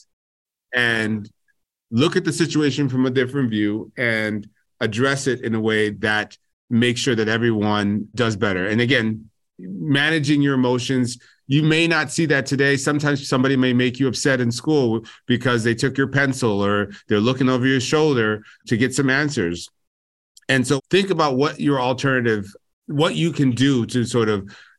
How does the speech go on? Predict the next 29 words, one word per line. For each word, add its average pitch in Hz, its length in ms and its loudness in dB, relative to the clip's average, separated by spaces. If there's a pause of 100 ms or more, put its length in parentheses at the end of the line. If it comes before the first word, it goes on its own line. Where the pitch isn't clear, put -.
(120)
make 131 280 2
sure 135 160 -2
that 120 180 0
doesn't 110 220 0
become 110 280 0
an 104 100 2
issue. 98 260 -2
Maybe 101 260 0
move 117 280 0
to 127 100 -2
another 120 280 0
seat 123 340 -2
somewhere. 85 580 -4 (220)
Maybe, 117 760 0
you 117 160 0
know, 107 360 0 (100)
give 139 240 0
them 131 160 2
an 127 100 2
extra 131 340 -4
pencil 120 540 0
and 98 100 0
make 120 180 0
sure 120 140 -2
you 110 60 0
have 120 220 0
one 110 160 0
for 120 240 -2
them. 92 260 -2